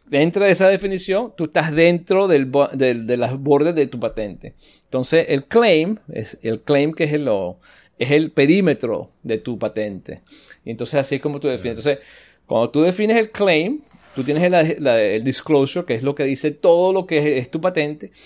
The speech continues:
Speaker 1: y las palabras que tú usas en el claim, las de, las palabras específicas,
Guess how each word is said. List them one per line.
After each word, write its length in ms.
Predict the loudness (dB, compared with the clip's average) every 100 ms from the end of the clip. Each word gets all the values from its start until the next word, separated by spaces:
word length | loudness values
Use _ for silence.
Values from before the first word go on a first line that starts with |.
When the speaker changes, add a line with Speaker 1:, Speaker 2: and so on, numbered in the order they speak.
| -20 _
Speaker 1:
y 120 | -4 -2
las 140 | 0
palabras 380 | 4 4 6 4
que 100 | 0
tú 160 | 0 0
usas 240 | 0 0
en 80 | 0
el 100 | 0
claim, 300 | 0 0 2
las 120 | 2
de, 220 | 2 2 -2
las 120 | -4
palabras 340 | 0 0 0
específicas, 760 | -2 -4 -4 -4 -4 -6 -6 -8